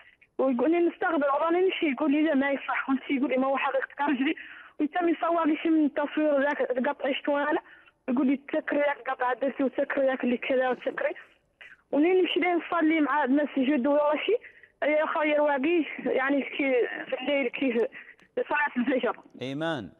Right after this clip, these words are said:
Speaker 1: إيه. آه.
Speaker 2: الشيطان صديق لك ولا عدو لك؟
Speaker 1: الشيطان.
Speaker 2: عدو، عدو لك أم صديق؟
Speaker 1: عدوي.
Speaker 2: خلاص يكفي بس هذا الجواب.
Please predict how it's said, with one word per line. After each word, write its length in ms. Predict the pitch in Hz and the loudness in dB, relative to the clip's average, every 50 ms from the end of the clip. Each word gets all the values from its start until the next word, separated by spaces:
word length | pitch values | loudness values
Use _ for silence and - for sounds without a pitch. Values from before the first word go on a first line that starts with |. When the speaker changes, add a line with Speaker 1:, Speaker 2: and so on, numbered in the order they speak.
| _ _ - | _ _ -12
Speaker 1:
إيه. 840 | - 285 302 302 - _ _ _ _ _ _ _ _ _ _ - 247 | -8 -4 -4 -4 -4 _ _ _ _ _ _ _ _ _ _ -4 -2
آه. 180 | 254 240 208 202 - - _ _ _ _ _ - | 0 0 -2 -4 -6 -14 _ _ _ _ _ -8
Speaker 2:
الشيطان 640 | 131 123 - - - 156 151 147 - 180 180 170 143 | -8 -8 -8 -8 -6 -6 -6 -4 -2 -2 -2 -2 -2
صديق 460 | - - 156 156 165 190 185 - 175 | -6 -6 -8 -6 -6 -6 -8 -8 -6
لك 120 | 190 202 - - | -8 -8 -6 -6
ولا 280 | 175 165 170 170 165 156 | -6 -6 -4 -2 -2 -2
عدو 300 | 143 165 160 147 156 147 | -2 -2 -2 -2 -4 -2
لك؟ 420 | 147 147 135 - 135 127 135 143 _ _ _ _ _ _ _ _ _ _ _ _ _ _ _ _ _ _ _ _ _ _ _ _ _ _ _ _ _ _ _ _ _ _ _ _ _ _ _ - | -2 -4 -6 -6 -8 -8 -8 -10 _ _ _ _ _ _ _ _ _ _ _ _ _ _ _ _ _ _ _ _ _ _ _ _ _ _ _ _ _ _ _ _ _ _ _ _ _ _ _ -12
Speaker 1:
الشيطان. 600 | 247 247 - - 311 320 339 - 381 415 - 208 - _ - - - | -12 -10 -6 -2 -2 -2 0 0 0 0 0 -2 -4 _ -18 -12 -6
Speaker 2:
عدو، 340 | - 113 151 175 170 165 151 | -4 -2 -2 -2 -2 -4 -2
عدو 300 | 135 156 180 170 175 170 | 0 -2 -2 -2 -2 -4
لك 260 | 185 196 190 - - | -4 -4 -6 -6 -8
أم 200 | 196 - 190 185 | -6 -6 -6 -6
صديق؟ 440 | 160 - 185 180 160 156 160 156 156 _ - - _ _ _ _ _ _ _ _ _ _ _ _ _ _ _ _ _ - | -6 -4 -4 -4 -2 -2 -4 -4 -6 _ -14 -20 _ _ _ _ _ _ _ _ _ _ _ _ _ _ _ _ _ -8
Speaker 1:
عدوي. 440 | 208 214 202 277 269 262 262 233 - - - - - | -6 -2 2 2 4 4 2 2 0 -4 -12 -14 -8
Speaker 2:
خلاص 420 | - 170 160 - - - - - | -6 -6 -6 -6 -12 -18 -14 -12
يكفي 300 | 175 151 _ - - 139 | -12 -12 _ -16 -14 -10
بس 260 | 147 156 143 - - | -10 -10 -10 -4 -4
هذا 140 | 170 160 165 | -4 -2 -2
الجواب. 340 | 143 120 123 113 104 92 | -4 -2 -2 -4 -4 -4